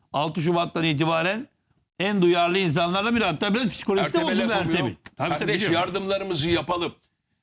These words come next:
Speaker 2: Müteahhitleri, fen memurlarını yargılayalım. Bunlara hiçbir lafım yok. Köküne kadar yapalım bunları. Ama yüz bin insanımın kanının hesabını da soralım. Bak orada çocuklar
Speaker 1: Peki
Speaker 2: oynuyorlar, anasını.
Speaker 1: ısrarla bunun harpla marpla ilgisi
Speaker 2: Bak,
Speaker 1: yoktur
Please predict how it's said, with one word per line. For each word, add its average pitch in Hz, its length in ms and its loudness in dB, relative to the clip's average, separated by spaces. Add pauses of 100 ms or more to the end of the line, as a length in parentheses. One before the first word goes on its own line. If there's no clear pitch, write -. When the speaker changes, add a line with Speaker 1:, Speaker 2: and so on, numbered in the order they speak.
(200)
Speaker 2:
Müteahhitleri, 180 960 -2 (220)
fen 185 240 -2
memurlarını 180 600 -2
yargılayalım. 165 580 -2
Bunlara 180 260 -2
hiçbir 165 200 -6
lafım 147 260 -6
yok. 139 140 -4
Köküne 202 360 0
kadar 180 240 -2
yapalım 120 400 -6
bunları. 92 320 -12 (340)
Ama 147 400 -6 (920)
yüz 143 280 -4
bin 139 120 -6
insanımın 120 580 -6
kanının 135 340 -4 (1200)
hesabını 139 540 -4
da 139 80 -4
soralım. 104 440 -6
Bak 165 120 -4
orada 180 180 -4
çocuklar 165 400 -2
Speaker 1:
Peki 175 120 0
Speaker 2:
oynuyorlar, 214 340 0
anasını. 156 200 0
Speaker 1:
ısrarla 254 420 0
bunun 226 440 0
harpla 208 560 0
marpla 214 380 0
ilgisi 202 460 2
Speaker 2:
Bak, 220 120 2
Speaker 1:
yoktur 220 140 -8